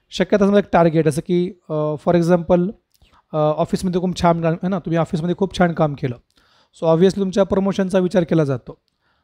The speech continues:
So तुम्हाला कोणी विचारलं, "तुमचं प्रमोशन कधी होणार?" तुम्हाला exactly माहीत नाही, पण you can say तुम्ही एक अंदाज दर्शवू शकता की माझं प्रमोशन पुढच्या महिन्यात होऊ शकतं. So you can say, "I can get promotion next month."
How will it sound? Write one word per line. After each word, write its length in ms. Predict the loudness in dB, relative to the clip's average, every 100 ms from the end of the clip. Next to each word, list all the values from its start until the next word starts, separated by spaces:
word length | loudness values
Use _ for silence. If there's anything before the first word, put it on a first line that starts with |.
| _
So 120 | -6
तुम्हाला 160 | -2
कोणी 140 | 0 0
विचारलं, 260 | 2 4 2
"तुमचं 220 | 0 -2
प्रमोशन 420 | -2 -2 -2 -4
कधी 180 | -2 0
होणार?" 180 | 2 0
तुम्हाला 220 | 0 -2 2
exactly 340 | 0 2 2
माहीत 240 | 2 2
नाही, 140 | 0 -6
पण 120 | -4
you 100 | -4
can 120 | -2
say 120 | 0 -2
तुम्ही 200 | -2 -2
एक 60 |
अंदाज 320 | -2 0 2
दर्शवू 280 | 2 0 -2
शकता 340 | -6 -8 -8 -10 -10 _ _ _ _
की 220 | -4 -2 -2
माझं 320 | 2 4 4
प्रमोशन 480 | 2 -2 -2 -2 -4
पुढच्या 320 | -4 0 0
महिन्यात 280 | 2 -2 -2
होऊ 120 | -6
शकतं. 380 | -6 -12 _ -20 _ _
So 140 | -6
you 160 | 0 0
can 140 | 2
say, 260 | 0 2 0
"I 40 | 2
can 220 | 0 0 2
get 100 | 2 2
promotion 420 | -4 -4 -4 -6 -6
next 320 | -6 -6 -8 -16
month." 280 | -16 -18